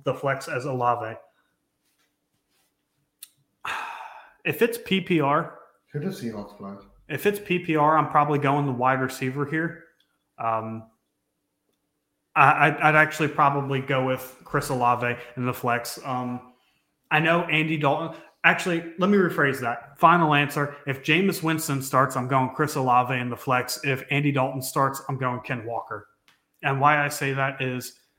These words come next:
Speaker 1: Andy Dalton limits the upside Chris Olave has. Chris Olave is a very good deep threat,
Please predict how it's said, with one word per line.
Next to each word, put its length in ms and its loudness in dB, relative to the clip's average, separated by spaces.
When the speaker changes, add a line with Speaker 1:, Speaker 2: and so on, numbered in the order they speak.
Speaker 1:
Andy 280 0
Dalton 560 0
limits 400 -4
the 120 -2
upside 640 -2
Chris 300 -2
Olave 400 2
has. 420 -2
Chris 260 -8
Olave 400 0
is 120 -6
a 40 -8
very 220 -6
good 180 -8
deep 240 -8
threat, 300 -4